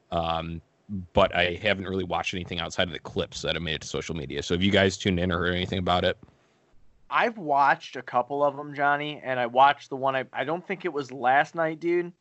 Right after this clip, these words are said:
Speaker 2: I think it was the night prior. Um, God damn it. See, now I'm getting in my head. I can't remember which night it was. But anyway, I think Lucas Giolito was, like, seven and three at the time.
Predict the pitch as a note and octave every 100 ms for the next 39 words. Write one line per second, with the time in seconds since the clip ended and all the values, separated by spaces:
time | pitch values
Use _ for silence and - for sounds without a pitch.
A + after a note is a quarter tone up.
0 | _ _ _ _ _ _ - D#3 D3+ E3
1 | D3+ C3+ B2+ B2+ A#2 - - - - A#2
2 | A#2 G#2+ G2+ F#2 B1+ C#2+ C2+ - - _
3 | - E2 C#2+ C2+ A#1+ D2 _ _ _ _
4 | _ _ - - - - D#2 E2+ - A2+
5 | G#2+ G2+ G#2 E2 G#2 F#2+ A2+ G2 G2+ -
6 | A2 E2 A2 A2 G#2 G2 B2+ B2 A2+ B2
7 | D3+ F3+ F3 C#3+ C3+ A#3 A#3 C3 C#3 F#3
8 | E3 - C#3+ A#2+ D3 B2+ G#2+ G#2 G#2+ -
9 | - - D3 D#3+ F#3+ F3 B2+ A2+ - -
10 | - B2+ D3 G3 C3 G2 - G2+ - G#2+
11 | F2